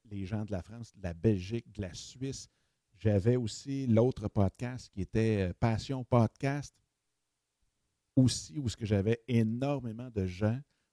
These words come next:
Même, c'était soixante-dix pour cent de mon audience qui venait de la France. Donc, un gros merci. Je vous salue, je vous adore, je vous aime. Et, euh, merci d'être là, merci d'être à l'écoute. Et ensuite de ça, eh bien,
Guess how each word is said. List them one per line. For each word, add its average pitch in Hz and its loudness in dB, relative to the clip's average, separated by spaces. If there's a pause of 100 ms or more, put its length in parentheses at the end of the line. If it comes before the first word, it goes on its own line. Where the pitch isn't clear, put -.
Même, 131 6
c'était 104 2
soixante-dix 131 -6
pour - -10
cent 123 -10
de 117 6
mon 95 0
audience 101 -4
qui 95 -20
venait 110 -4
de 101 -2
la 95 4
France. 98 -10 (460)
Donc, 95 2
un 87 6
gros 110 2
merci. 127 -6
Je 107 -20
vous 95 -10
salue, 110 -4
je 98 -12
vous 95 -6
adore, 107 2
je 87 -6
vous 87 -6
aime. 120 4 (540)
Et, 95 2
euh, 92 -2
merci 104 -10
d'être 104 2
là, 107 -6
merci 95 -8
d'être - 0
à 110 -2
l'écoute. 107 2 (1000)
Et 107 -6
ensuite 135 -4
de 123 6
ça, 190 8
eh - 8
bien, 131 8